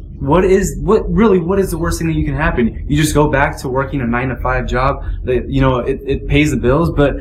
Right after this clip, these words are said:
as a physical therapist, we have the opportunity to go out and follow our dreams.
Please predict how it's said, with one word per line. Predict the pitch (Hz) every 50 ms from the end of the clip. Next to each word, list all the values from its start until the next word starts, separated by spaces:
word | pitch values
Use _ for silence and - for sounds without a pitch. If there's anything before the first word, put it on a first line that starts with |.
| - - - -
as | 156 185 190
a | 185
physical | - 190 180 180 165 151
therapist, | 156 160 156 151 147 131
we | 131 123 120
have | 131 135 135
the | 131 135
opportunity | - 117 120 - 120 - - 131 123 120 123 120
to | - - 113
go | 107 127 135 147
out | 147 151 147
and | 120 120 -
follow | - 123 139
our | 156 165 165 135
dreams. | 117 120 113 110 117 131 -